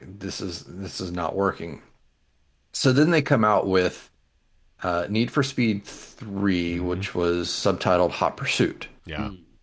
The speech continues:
Speaker 2: that's the one I know.
Speaker 3: That's it,
Speaker 1: And
Speaker 3: man. That is
Speaker 1: yep.
Speaker 3: it.
Speaker 1: And that's, that's the one that, that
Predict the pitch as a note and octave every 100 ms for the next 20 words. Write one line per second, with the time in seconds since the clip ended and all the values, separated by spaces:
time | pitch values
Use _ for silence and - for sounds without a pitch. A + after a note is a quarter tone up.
0 | - F2 - D2+ D2+ D2 G#2 G2 G2 G#2+
1 | F#2 F2+ F2 E2+ D#2+ - F#2 G2 G#2 G#2+
2 | G2+ - _ _ _ - G#2+ G2 G#2+ A2+
3 | - A2+ G#2+ G#2 A2 - B2+ A2+ G#2+ G2+
4 | F2 E2+ E2 G2 F2+ C#2+